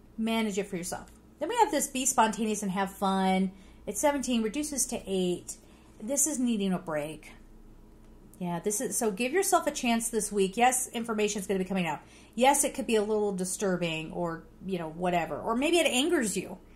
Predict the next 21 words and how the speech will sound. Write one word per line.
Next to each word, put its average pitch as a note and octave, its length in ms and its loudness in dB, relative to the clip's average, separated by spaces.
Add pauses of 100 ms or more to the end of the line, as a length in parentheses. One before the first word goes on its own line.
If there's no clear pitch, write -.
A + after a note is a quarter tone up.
(340)
If A3 100 0
there C4 140 6
are D4+ 100 6
talks A3+ 540 4
of G3+ 280 0
lockdowns E3+ 680 0
coming D#3+ 460 -4
again D#3+ 320 -6
for E3+ 100 -10
whatever D#3+ 360 -4
reason, D3+ 560 -8 (680)
you C4+ 100 0
know, G3+ 320 2
that G3 160 4
could G3+ 140 -4
get G#3 280 2
you G#3+ 120 -8
kinda G3+ 240 -4
set F#3+ 500 2 (680)
on F#3 180 0
edge. F#3+ 640 2